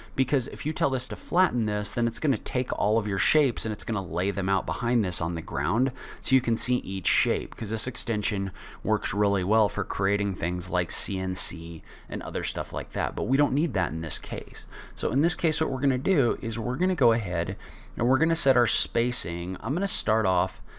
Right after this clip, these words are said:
my spacing between each slice is gonna be two inches. And then the thickness of each slice is gonna be one.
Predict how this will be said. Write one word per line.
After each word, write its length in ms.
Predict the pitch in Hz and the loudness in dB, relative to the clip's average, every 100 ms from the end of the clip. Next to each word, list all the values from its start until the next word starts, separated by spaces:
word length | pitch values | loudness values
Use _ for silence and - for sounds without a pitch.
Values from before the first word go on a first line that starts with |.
| - - - - - - - | -18 -18 -18 -18 -18 -18 -4
my 160 | 113 123 | 2 4
spacing 600 | - - 147 165 185 185 | 4 2 -2 0 0 -2
between 440 | 160 - 127 123 | -4 -2 0 0
each 200 | 113 117 | -2 -4
slice 600 | - - 135 120 101 - | -2 0 2 2 2 0
is 140 | 101 104 | -2 -2
gonna 160 | 104 | 0
be 120 | 98 | -2
two 400 | 101 - - 87 - | -2 -4 -4 -6 -6
inches. 580 | 98 98 - - - - - - | -6 -4 -6 -10 -14 -14 -16 -2
And 120 | 117 | 4
then 180 | 123 117 | 4 4
the 40 | |
thickness 600 | 101 - 196 - 117 95 - | 0 -2 -2 0 -2 0 -2
of 180 | 110 | -4
each 240 | 104 104 - | -6 -2 -2
slice 400 | 98 90 85 - | 0 0 0 0
is 120 | 90 | 0
gonna 180 | 98 87 | -2 -2
be 140 | 87 | -2
one. 600 | 85 78 104 76 50 - | -4 -2 0 0 -4 -10